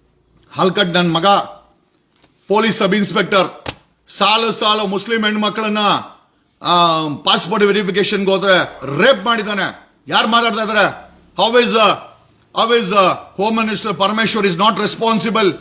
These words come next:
How come, uh, ಡಿ ಜಿ ಪಿ and ಐ ಜಿ ಪಿ doesn't have intelligence report on this fellow? Get this fellow behind the bars. ಇವ್ನು ಜೈಲ್ಗೆ ಹೋಗ್ಬೇಕು.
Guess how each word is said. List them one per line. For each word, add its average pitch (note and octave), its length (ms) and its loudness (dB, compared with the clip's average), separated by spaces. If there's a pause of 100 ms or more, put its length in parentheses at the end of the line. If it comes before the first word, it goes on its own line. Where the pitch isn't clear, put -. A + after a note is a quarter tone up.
(480)
How G3+ 140 2
come, A3+ 280 4
uh, F3 80 -2
ಡಿ G#3 100 -2
ಜಿ G#3 120 -6
ಪಿ G#3+ 120 -4
and A3 120 -2
ಐ G#3 100 2
ಜಿ A3 120 -2
ಪಿ G#3 100 -4
doesn't F#3+ 280 -2
have A3 220 2
intelligence A3 460 0
report G#3 280 -2
on A3 180 2
this A3 200 2
fellow? A3 280 2 (840)
Get G3 180 2
this G3+ 180 0
fellow A#3+ 600 2
behind A#3 180 0
the A3+ 120 0
bars. G#3+ 260 2 (440)
ಇವ್ನು G3 160 -6
ಜೈಲ್ಗೆ A#3 260 -4
ಹೋಗ್ಬೇಕು. A3 640 -2